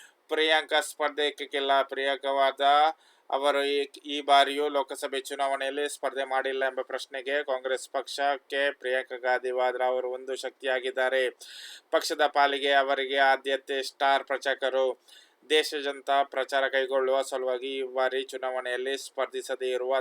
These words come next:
ನಿರ್ಧಾರವನ್ನು ಅವರೇ ಕೈಗೊಂಡಿದ್ದಾರೆ. ಅವರ ನಿರ್ಧಾರ ಸರಿಯಾಗಿಯೇ ಇದೆ. ಅದು ಚುನಾವಣಾ ಕಾರ್ಯಕರ್ತದಿಂದ ಭಾಗ್ಯವಾಗಿದೆ, ಕಾರ್ಯತಂತ್ರದಿಂದ ಭಾಗ್ಯವಾಗಿದೆ ಎಂದು ಖರ್ಗೆ ಪ್ರಶ್ನೋತ್ತರಕ್ಕೆ ಉತ್ತರಿಸಿದರು.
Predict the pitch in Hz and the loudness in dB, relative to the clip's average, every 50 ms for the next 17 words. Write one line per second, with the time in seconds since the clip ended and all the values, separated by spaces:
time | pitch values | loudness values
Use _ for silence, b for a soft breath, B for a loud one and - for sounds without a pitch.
0 | 127 127 123 123 - 131 127 127 131 131 135 143 135 - - 139 139 131 123 127 | -2 -4 -10 -4 -2 -2 0 2 2 2 2 2 0 -4 -6 -8 -8 -8 -6 -4
1 | 135 139 135 127 127 131 127 135 135 - 135 131 127 123 127 123 - 123 120 127 | -2 -2 0 2 2 0 0 0 -2 0 0 0 0 0 -4 -4 -4 -4 0 2
2 | 123 123 127 135 131 127 - _ B B B B B B B B B - 147 147 | 2 4 4 4 4 2 0 _ B B B B B B B B B 2 4 6
3 | 151 147 147 143 139 143 139 131 147 143 139 139 135 - 151 143 143 139 139 135 | 6 6 6 4 2 -2 -4 0 0 2 2 2 0 0 -2 -2 0 2 2 2
4 | 135 131 127 135 135 135 135 135 131 131 135 131 123 117 B B B B B B | 2 2 -2 -4 -2 -2 -2 -2 -2 -2 0 -2 -2 -2 B B B B B B
5 | B B - 147 143 139 147 143 139 - 143 143 143 143 139 139 139 139 135 135 | B B -2 -2 0 0 -2 -4 -4 -4 -4 -2 0 0 2 2 0 0 0 0
6 | 131 - 139 135 135 131 135 139 135 - - 135 131 _ 139 131 131 131 131 135 | 0 2 2 4 4 4 2 0 -2 -2 -4 -6 -4 _ -6 -6 -6 -4 0 0
7 | 135 135 135 135 131 131 127 131 135 131 131 131 131 123 131 135 131 - 131 131 | 0 2 4 4 4 4 4 0 -2 0 2 0 0 0 -2 -6 -4 -2 0 0
8 | 139 143 147 - _ b b b b b b b _ - 139 139 139 139 143 139 | 0 -2 -4 -8 _ b b b b b b b _ 0 2 2 2 2 0 0
9 | - 143 139 135 131 139 139 135 139 135 131 139 135 131 135 131 131 131 131 139 | 0 -2 -2 -2 -2 -2 -2 -2 -4 -2 0 0 2 4 4 4 4 2 0 0
10 | 135 139 139 147 147 139 135 135 131 127 131 135 131 135 131 131 127 131 139 139 | 2 4 4 4 4 4 2 0 0 0 -2 -4 -2 -2 -2 -2 -4 -6 -8 -8
11 | - 139 131 131 127 139 139 131 - 135 127 123 - 147 139 123 127 135 120 - | -2 -2 -2 -2 0 -2 -2 -2 -2 -4 -6 -6 -6 -10 -10 -8 -8 -8 -6 -4
12 | 135 131 127 - - 139 127 127 - 127 - 131 127 127 123 | -4 -4 -4 -4 -4 -4 -4 -4 -6 -6 -6 -2 -2 0 -2